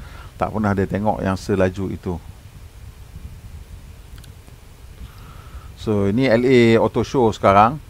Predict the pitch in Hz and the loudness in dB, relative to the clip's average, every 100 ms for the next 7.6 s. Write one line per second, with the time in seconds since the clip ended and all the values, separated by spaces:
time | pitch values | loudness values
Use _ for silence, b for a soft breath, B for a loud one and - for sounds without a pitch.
0 | - - - B B B B - 101 113 | -20 -20 -20 B B B B -6 -2 2
1 | 127 120 110 113 123 107 113 123 - 131 | 2 4 4 4 0 0 2 2 0 2
2 | 117 113 117 113 110 120 92 80 - - | 2 2 2 0 0 -2 -2 -6 -14 -20
3 | - - 98 101 101 101 98 101 92 110 | -16 -8 0 2 2 0 -2 -4 -4 -6
4 | 90 92 - 98 113 92 95 - 98 95 | -4 -2 0 -2 -4 -6 -4 -4 -4 -4
5 | 95 - - - 87 87 90 - 92 92 | -6 -8 -12 -10 -10 -10 -12 -12 -10 -8
6 | 82 101 101 - 92 - 85 87 85 82 | -8 -8 -10 -10 -12 -10 -10 -8 -6 -6
7 | 95 - - - 90 | -8 -12 -18 -12 -10